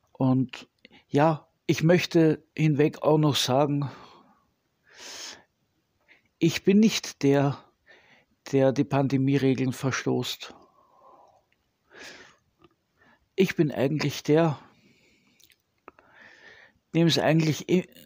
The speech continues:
der eigentlich die Schnauze von dem Ganzen voll hat, ehrlich.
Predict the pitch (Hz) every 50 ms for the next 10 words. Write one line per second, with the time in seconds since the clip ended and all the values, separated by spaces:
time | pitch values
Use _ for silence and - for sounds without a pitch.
0 | - - - - - 156 - - 156 143 123 104 113 143 170 151 156 135 - -
1 | 143 - - - 143 139 165 165 - - 180 - - - 156 143 147 147 131 -
2 | 131 143 135 - - 147 - - - 139 156 180 165 135 120 117 - - - -
3 | - - - - 113 131 147 143 131 120 - - - -